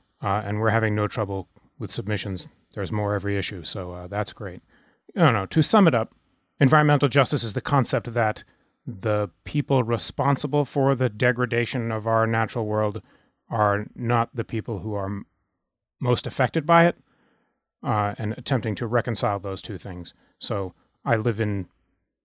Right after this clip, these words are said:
uh, southeastern Michigan, in between the city of Flint and the city of Detroit. Uh, and that was part of what influenced me as I was coming up with the idea for this. I mean,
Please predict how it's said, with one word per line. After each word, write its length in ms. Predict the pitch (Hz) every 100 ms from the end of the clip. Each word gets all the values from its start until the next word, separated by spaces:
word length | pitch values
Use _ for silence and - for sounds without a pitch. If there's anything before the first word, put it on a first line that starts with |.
| _ _ -
uh, 380 | 131 95 90 87 - _ _ _
southeastern 560 | - 127 107 123 113 117
Michigan, 340 | 156 156 147
in 100 | 143
between 380 | 127 - 135 120
the 80 | 110
city 240 | - 117
of 100 | 95
Flint 440 | - - 156 185 - _ _
and 220 | 113 107 104
the 60 |
city 260 | - 131 110
of 80 | 95
Detroit. 420 | - 170 180 - _ _ _ _ -
Uh, 340 | 120 107 101 95 _ _ _ _ _ _ _ -
and 120 | 131
that 100 | 151
was 80 | 143
part 180 | 156 135
of 80 |
what 120 | 123 123
influenced 420 | 120 127 117 135
me 180 | 117 120
as 160 | 110
I 120 | 110
was 280 | 107 104 - - _ _ _ _ -
coming 260 | 139 123 117
up 100 | 110
with 80 |
the 80 | 110
idea 340 | 104 104 117 113
for 140 | 110
this. 240 | 98 98
I 80 | 104
mean, 300 | 95 95 90